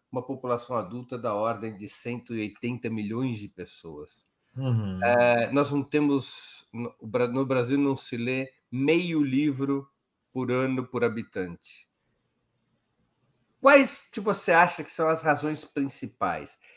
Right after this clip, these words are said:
Speaker 1: É o preço do livro? É o hábito da leitura? É a desorganização do sistema escolar? Por que no Brasil se lê tão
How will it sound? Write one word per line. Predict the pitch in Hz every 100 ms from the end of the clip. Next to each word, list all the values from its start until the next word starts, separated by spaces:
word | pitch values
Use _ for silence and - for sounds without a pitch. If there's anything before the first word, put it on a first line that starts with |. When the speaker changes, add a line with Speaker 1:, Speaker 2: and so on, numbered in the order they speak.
| _
Speaker 1:
É | 180
o | 185
preço | 135 - 165 165 160 -
do | 120
livro? | 113 110 120 90 87 - -
É | 147
o | 151 139
hábito | 151 135 107 - 110
da |
leitura? | 117 101 98 - 117 98 92 _ _ -
É | 147
a |
desorganização | 160 131 160 139 151 143 131 - 143
do |
sistema | 135 131 - 135
escolar? | 131 - 127 139 -
Por | - 208 -
que | 240
no | 240
Brasil | 208 165 135 120 127 165 175 - _ _ -
se | - - 185
lê | 156 165 196
tão | 196 _ 185 185